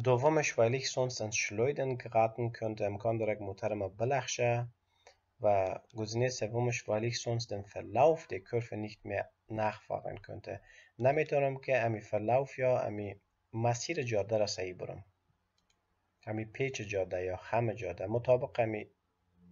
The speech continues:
پیچ جاده خود عیار کنم. باز سوال بعدی، Sie fahren hier mit Ihrem P K W und haben das Abblendlicht eingeschaltet. شما همراه پی کا وی خود در حال رانندگی هستین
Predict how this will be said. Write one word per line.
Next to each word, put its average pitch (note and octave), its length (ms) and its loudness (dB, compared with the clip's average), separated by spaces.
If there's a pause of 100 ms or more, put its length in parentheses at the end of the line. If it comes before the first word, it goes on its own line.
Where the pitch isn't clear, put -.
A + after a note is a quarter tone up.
(140)
پیچ C3 260 -4
جاده G#2 340 2
خود G2+ 180 -4
عیار G2 340 2
کنم. - 320 -14
باز - 260 -14 (2750)
سوال A2+ 420 6
بعدی، G#2+ 640 0
Sie A2+ 160 -4
fahren A2 400 4
hier A2 200 0
mit G2+ 240 -6
Ihrem G2 360 -6
P D#3+ 140 2
K D#3 260 6
W C#3 360 2
und A2 280 -8
haben A2+ 400 4
das F#2 320 -8
Abblendlicht B2+ 800 -2
eingeschaltet. - 920 -8 (480)
شما A#2 360 6
همراه G#2+ 260 2
پی G2+ 320 -8
کا F#2 220 -6
وی A#2+ 220 2
خود F2+ 220 -6
در - 180 -6
حال G2+ 240 0
رانندگی F2+ 560 -4
هستین D3 440 0